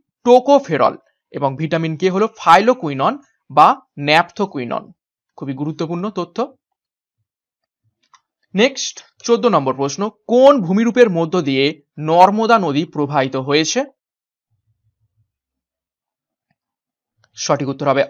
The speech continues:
অপশন এ, চ্যুতি দ্বারা গঠিত উপত্যকার মধ্য দিয়ে।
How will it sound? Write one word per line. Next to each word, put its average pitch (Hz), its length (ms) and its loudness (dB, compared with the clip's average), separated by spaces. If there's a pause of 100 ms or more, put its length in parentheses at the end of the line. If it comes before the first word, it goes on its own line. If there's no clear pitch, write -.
অপশন 139 240 -2 (160)
এ, - 20 2 (220)
চ্যুতি 240 340 0
দ্বারা 240 180 6 (120)
গঠিত 185 200 -6 (180)
উপত্যকার 143 520 -2
মধ্য 131 160 -8 (120)
দিয়ে। 117 140 -10